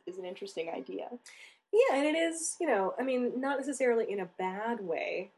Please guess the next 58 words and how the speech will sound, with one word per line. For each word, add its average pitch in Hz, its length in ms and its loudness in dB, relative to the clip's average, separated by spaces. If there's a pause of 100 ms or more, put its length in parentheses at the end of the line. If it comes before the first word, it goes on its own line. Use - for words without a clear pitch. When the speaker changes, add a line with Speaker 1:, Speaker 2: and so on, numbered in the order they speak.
(140)
Speaker 2:
but 240 100 6
it 262 100 4
is 302 140 2
a 320 60 -2
very 277 180 0
narcissistic 202 840 -2
thing 202 340 -4
as 160 100 -8
well, 185 320 -4
right? 170 100 0
It's, 277 220 4
Speaker 1:
Hmm. 220 140 0
Speaker 2:
it's - 120 -8
self-reflective. 208 880 -2
I 165 60 -4
mean, 175 100 -4
the 185 60 -2
first 196 300 -4
thing 185 180 -2
I 175 140 -4
did 175 180 -4
when 175 80 -4
I 165 180 -6
opened 175 420 -4
this 156 260 -4
issue 160 360 -6
was 160 260 -2 (280)
go 208 160 4
through 208 360 4
and 185 120 -2
check 202 240 -4
off 226 240 0
all 202 160 2
the 214 80 -6
things 196 280 -2
that 185 100 0
I 175 80 -2
had 208 180 -4
seen 175 340 -6
and 226 140 -6
read 165 160 -4
and 202 160 0
Speaker 1:
Mm-hmm. - 60 -2
Speaker 2:
listened 208 260 -6
to - 220 0
and 247 180 0
circle 302 320 -2
the 311 80 -8
things 247 220 -2
that 277 120 -8
sounded 208 260 -4
interesting, 285 500 -6
right? 190 260 -4
Speaker 1:
Yeah. 277 340 4
Speaker 2:
Uh, 220 260 2 (120)
and, 247 160 -2
well, 262 240 -2
yeah, 330 160 0